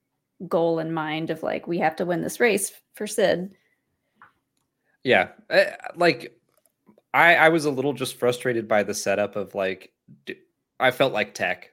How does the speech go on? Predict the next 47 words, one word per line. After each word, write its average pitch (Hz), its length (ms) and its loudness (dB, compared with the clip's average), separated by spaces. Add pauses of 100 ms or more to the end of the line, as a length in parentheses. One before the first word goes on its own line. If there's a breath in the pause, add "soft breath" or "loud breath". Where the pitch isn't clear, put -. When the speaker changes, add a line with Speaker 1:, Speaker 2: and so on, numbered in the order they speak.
(100)
Speaker 2:
where 95 140 -6
I - 20 -6
was 92 120 -10
like, 92 180 -8 (280)
"Do 117 140 -2
we 110 160 -2
have 107 280 2
to 104 80 -6
win 101 200 -4
this 98 200 -10
race 101 280 -4
for - 140 -20
Sid?" 101 400 -4 (480 soft breath)
But 160 140 6
it's 175 200 0
what 175 200 4
Omega 160 340 2
wants, 98 640 -6
so 95 320 -4
we're 139 200 -8
gonna 143 160 -2
go 131 160 2
along 110 260 0
with 107 160 -8
it. 101 180 -6 (100)
That's 113 160 -8
fine. 101 380 -6 (500)
And, 147 200 2
and 135 180 -6
the 123 80 0
race 123 320 -4
itself 104 480 -6 (120)
was 90 580 -8 (320)
great. 87 220 -8 (720)
So 87 320 -8
that's 107 440 -4
really 95 240 -6
all 90 120 -6
that 87 120 -10
mattered. 90 240 -8
Like, 107 220 -2
i-, 135 260 -4
if 127 200 -2
it, - 260 -4 (120)
if 139 160 -6
the 123 100 0
race 135 480 -6